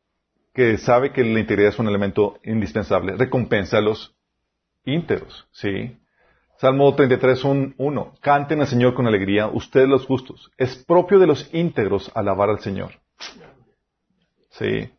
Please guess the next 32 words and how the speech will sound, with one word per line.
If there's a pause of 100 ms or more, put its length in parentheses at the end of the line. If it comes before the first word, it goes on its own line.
(640)
Salmo
treinta
y
siete,
treinta
y
siete, (540)
"Miren
a
los
que
son
buenos
y
honestos,
porque
a
los
que
aman
la
paz
les
espera
un
futuro
maravilloso". (520)
O
Salmo
ciento
diecinueve,
uno,